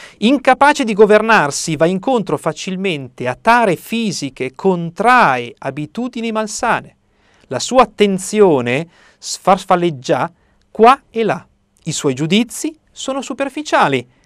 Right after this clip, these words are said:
La sua azione indulge e l'irresponsabilità morale. La sua vita si è fatta piena di pericoli, senza giustificazioni, senza scopo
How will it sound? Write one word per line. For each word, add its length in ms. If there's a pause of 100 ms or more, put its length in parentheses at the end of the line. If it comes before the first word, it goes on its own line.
(200)
La 120
sua 420 (200)
azione 800
indulge 880 (480)
e 140
l'irresponsabilità 1600
morale. 520 (920)
La 140
sua 260
vita 400 (420)
si 160
è 40
fatta 400
piena 180
di 140
pericoli, 520 (140)
senza 380
giustificazioni, 920
senza 380
scopo 480